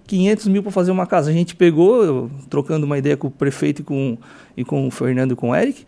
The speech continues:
a gente redu-, e com a empresa que ganhou a licitação, a gente resolveu mudar o projeto inteiro.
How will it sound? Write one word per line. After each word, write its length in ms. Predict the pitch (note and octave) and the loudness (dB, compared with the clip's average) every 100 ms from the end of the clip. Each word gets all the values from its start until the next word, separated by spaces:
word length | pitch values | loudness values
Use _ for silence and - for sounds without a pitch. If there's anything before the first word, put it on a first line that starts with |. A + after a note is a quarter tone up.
| - - - _ - | -20 -20 -20 _ -6
a 60 | |
gente 380 | C3 D3+ D3+ D3 | -4 -2 -2 0
redu-, 640 | C#3+ E3 F3 D#3 C#3+ B2 - - - | 2 6 6 4 2 -2 -8 -16 -6
e 140 | D3 | -4
com 280 | C#3+ F#3+ G#3 | 6 8 8
a 40 | |
empresa 460 | F#3+ - F#3 F3+ D#3+ | 4 4 6 6 4
que 160 | D#3 | -2
ganhou 240 | C#3 D3+ D3 | -4 -2 -2
a 20 | |
licitação, 540 | C#3 - D3 - E3+ G3+ | -4 -4 -4 -2 -2 0
a 80 | |
gente 300 | E3+ F3 F3 | 0 0 0
resolveu 580 | F3 D#3+ E3+ F3 D#3 F#3 | 2 2 4 4 6 6
mudar 320 | G3 F#3 D#3+ | 4 2 4
o 60 | F3+ | 4
projeto 400 | F3+ F#3+ F#3+ F#3+ | 4 2 2 0
inteiro. 320 | G#3 B3 F3+ | -2 -2 -4